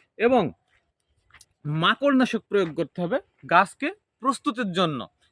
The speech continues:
এবং পর্যায়ক্রমে কয়েকবার কীটনাশক প্রয়োগ করতে হবে মুকুল আসার আগ পর্যন্ত, এবং মুকুল আসার পরও আলাদা পরিচর্যা নিতে হবে এবং ভিটামিন প্রয়োগ করতে হবে, ফল আসারও আলাদা পরিচর্যা নিতে হবে। তা আমরা এই বাগানে কীটনাশক যিনি প্রয়োগ করছেন তার কাছ থেকে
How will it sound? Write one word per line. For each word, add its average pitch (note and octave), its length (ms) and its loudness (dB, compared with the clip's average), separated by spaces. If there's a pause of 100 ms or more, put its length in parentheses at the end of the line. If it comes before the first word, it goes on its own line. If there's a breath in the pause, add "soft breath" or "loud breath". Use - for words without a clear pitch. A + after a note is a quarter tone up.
এবং A3+ 280 -8
পর্যায়ক্রমে A#3+ 640 -6
কয়েকবার G#3+ 520 2 (140)
কীটনাশক G#3+ 480 -12
প্রয়োগ G3 240 -8
করতে G3 280 -10
হবে F#3 240 -8 (260)
মুকুল G3 280 -6
আসার F3+ 220 -2
আগ E3 220 -2
পর্যন্ত, E3+ 420 -8 (340)
এবং G3 220 -6
মুকুল A#3 260 -4
আসার B3+ 240 -6
পরও A3+ 220 -6
আলাদা G#3+ 300 0
পরিচর্যা G#3+ 480 -10
নিতে G#3 240 -10
হবে G3+ 220 -12 (480)
এবং F3+ 400 -6 (100)
ভিটামিন A3 380 -6
প্রয়োগ A3 320 -12
করতে A3 220 -12
হবে, A#3+ 140 -6
ফল A3+ 300 0
আসারও G#3+ 280 -2
আলাদা F3+ 280 0
পরিচর্যা E3+ 460 -8
নিতে B2 200 -12
হবে। B2 120 -10
তা E3+ 120 -4
আমরা G3 460 -2 (340)
এই E3+ 220 -8
বাগানে F3+ 380 -2
কীটনাশক G3+ 400 -12
যিনি G3 220 -8
প্রয়োগ G3 280 -8
করছেন B3 260 -12
তার A3 240 0
কাছ B3+ 220 -4
থেকে A3+ 280 -6